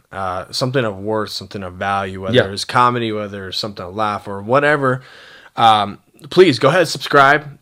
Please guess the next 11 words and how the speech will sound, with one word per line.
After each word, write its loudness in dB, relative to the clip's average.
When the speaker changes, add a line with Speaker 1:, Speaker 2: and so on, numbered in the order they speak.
Speaker 2:
Yep. 8
Speaker 1:
to 4
our 6
podcast. -6
Speaker 2:
Yes. 4
Speaker 1:
Please 6
go 6
ahead 6
and 2
do 2
that 2